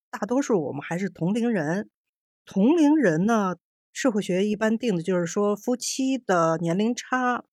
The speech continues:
不超过三岁，不一定都是同一年生的啊。这个同龄人的概念是说，他大三岁或者他小三岁，你要是同龄人呢，那他这个年龄就无所谓。比如说你年纪增长，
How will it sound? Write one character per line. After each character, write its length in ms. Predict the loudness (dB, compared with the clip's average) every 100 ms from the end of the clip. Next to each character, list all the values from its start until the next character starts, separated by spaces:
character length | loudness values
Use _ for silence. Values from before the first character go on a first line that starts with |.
| _
不 80 | -6
超 180 | -2 0
过 100 | 2
三 220 | 2 2
岁， 320 | 2 0 -2 _ _ _ _ _ _ 0
不 80 |
一 100 | 2
定 200 | 4 2
都 120 | 4 2
是 100 | 2
同 400 | -2 2 6 8
一 140 | 8
年 260 | 6 4 0
生 240 | 0 0
的 80 | 0
啊。 180 | -2 -2
这 120 | -2
个 80 | -4
同 240 | -2 -2
龄 120 | 2 2
人 160 | 2
的 60 | 0
概 180 | 0 0
念 160 | -2
是 140 | -4 -2
说， 240 | -2 -2 -4
他 160 | -4
大 180 | 0 0
三 220 | 2 2
岁 220 | 2 2 2
或 120 | 0
者 40 |
他 120 | -2
小 200 | -2 -2
三 200 | 0 -2
岁， 300 | 0 0 -2 -6 _ _
你 120 | -4 0
要 160 | 0
是 140 | 0 -2
同 480 | -4 -4 0 0
龄 180 | 2 2
人 200 | 2 0
呢， 260 | 0 -2 -4 _
那 340 | -2 0 0
他 260 | -4 -2 0
这 160 | 2 2
个 140 | 0
年 280 | 0 -2 0
龄 220 | 0 -2
就 960 | -2 -2 -2 -2 -4 -6 -8 -10 -12 -12
无 120 | -8
所 160 | -4 -4
谓。 240 | 0 0 -2 _ _ -10
比 60 |
如 100 | -8
说 120 | -4 -2
你 160 | -2
年 200 | -2 0
纪 120 | -2
增 180 | 0 0
长， 400 | 0 -2 -4 -6